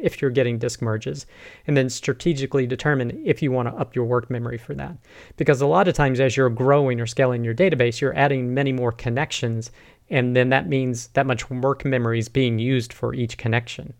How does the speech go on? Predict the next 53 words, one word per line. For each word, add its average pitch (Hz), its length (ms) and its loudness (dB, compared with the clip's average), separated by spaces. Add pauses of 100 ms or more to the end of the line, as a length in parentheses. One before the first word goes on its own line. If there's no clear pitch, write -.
(160)
So - 120 0
you 139 120 6
don't 160 140 6
want 135 100 2
to 123 120 -2 (280)
run 131 340 4
out 131 160 4
of 117 100 0
memory 117 420 0
that 127 240 4
way. 120 280 -6 (140)
Like 139 100 6
a 123 80 6
previous 131 500 0
post, 120 380 0
I 117 60 -4
think 123 200 -4
from 127 160 -4
the 113 60 -4
build 123 320 0 (160)
dot 131 180 -2
com, 139 220 0
was 120 180 -6
talking 123 220 -2
about 123 160 -4
someone 131 300 -2
who 127 260 -6
had 120 220 -10
<laughs> - 0 -
set - 360 0 (140)
two - 180 -4
terabytes 135 520 0
of 139 100 -2
work 135 240 -4
memory 147 300 -6
or 120 80 0
something 131 300 -4
insane 123 320 -4
like 127 200 -8
that. 151 240 -8 (160)
So 156 80 8
basically, 139 400 4
I 170 160 0
like 151 280 2
to 135 360 0
empirically 143 680 2
determine 120 540 -4
what 120 160 -2
it 147 100 -8
should 120 220 -2
be 120 240 0
just 117 320 -8
by 117 260 2